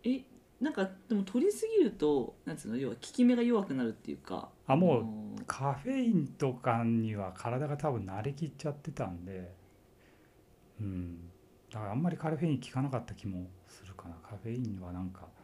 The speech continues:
Speaker 2: まあ、普段からコーヒー飲んでたっていうのもあるんですけど、確かに本州縦断の直前にはカフェイン断ちもちょっとしたんですけど、でもカフェイン断ちが効くのも多分、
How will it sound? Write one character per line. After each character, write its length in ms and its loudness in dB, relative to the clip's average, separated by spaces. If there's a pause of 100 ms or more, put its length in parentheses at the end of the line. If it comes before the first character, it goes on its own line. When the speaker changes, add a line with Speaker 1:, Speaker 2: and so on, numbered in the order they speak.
(280)
Speaker 2:
ま 60 -8
あ、 40 -10
普 80 2
段 220 8
か 80 2
ら 80 0
コ 200 0
ー 20 4
ヒ 80 2
ー 120 4
飲 60 4
ん 60 0
で 80 0
た 120 -8
っ 40 -6
て 180 -10
い 40 -6
う 20 -6
の 80 -8
も 220 -8
あ 40 -4
る 100 -6
ん 80 -6
で 60 -8
す 100 -16
け 120 -12
ど、 200 -10 (1600)
確 200 -8
か 100 0
に 100 -2 (140)
本 120 0
州 160 -4
縦 200 -2
断 120 -2
の 80 -4
直 240 -8
前 140 0
に 100 0
は 60 -4
カ 140 -6
フ 100 -2
ェ 40 2
イ 40 2
ン 80 2
断 160 0
ち 100 -8
も 140 0
ち 80 -4
ょ 40 -2
っ 120 -8
と 80 -12
し 80 -14
た 140 0
ん 80 2
で 80 -4
す 80 -14
け 80 -8
ど、 120 -8
で 80 -8
も 60 -6
カ 160 -6
フ 80 -4
ェ 80 2
イ 40 4
ン 40 6
断 140 8
ち 80 0
が 80 4
効 120 -10
く 140 6
の 100 10
も 200 2
多 140 2
分、 260 -6